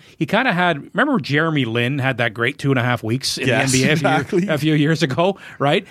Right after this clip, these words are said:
Speaker 1: And it was just like,
Speaker 2: What
Speaker 1: this
Speaker 2: was
Speaker 1: is
Speaker 2: it?
Speaker 1: like
Speaker 2: Linsanity.
Speaker 1: the Linsanity.
Speaker 2: <laughs> Yeah.
Speaker 1: This is, like, one of the best stretches of N B A point guard basketball we've ever seen in this. Like, that was kinda like Junior Felix.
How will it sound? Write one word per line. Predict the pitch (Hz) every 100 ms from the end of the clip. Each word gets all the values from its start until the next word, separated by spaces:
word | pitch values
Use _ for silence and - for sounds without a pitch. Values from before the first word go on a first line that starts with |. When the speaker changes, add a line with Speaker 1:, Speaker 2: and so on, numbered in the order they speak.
| -
Speaker 1:
And | 143
it | 151
was | 139
just | 143
like, | 143 117
Speaker 2:
What |
Speaker 1:
this | -
Speaker 2:
was | 143
Speaker 1:
is | 143
Speaker 2:
it? |
Speaker 1:
like | 151
Speaker 2:
Linsanity. | 151 139 - 139 139 123 92 82
Speaker 1:
the | 170
Linsanity. | 165 208 - 214 202 165
Speaker 2:
<laughs> |
Yeah. | 151
Speaker 1:
This | - 190
is, | 196 175
like, | 147
one | 160 160
of |
the | 143
best | 135 190 220
stretches | - 208 202 196 147
of | 139 117
N | 165 208
B | 208 196
A | 185 170
point | 165 190 190
guard | 180 180
basketball | 156 180 175 160 180
we've | 151 131
ever | 151 190 165
seen | - 190 165 156
in | 147
this. | 160 - -
Like, | 147 131
that | 190
was | 220
kinda | - 208
like | 156 131
Junior | 147 156 123
Felix. | - 131 - -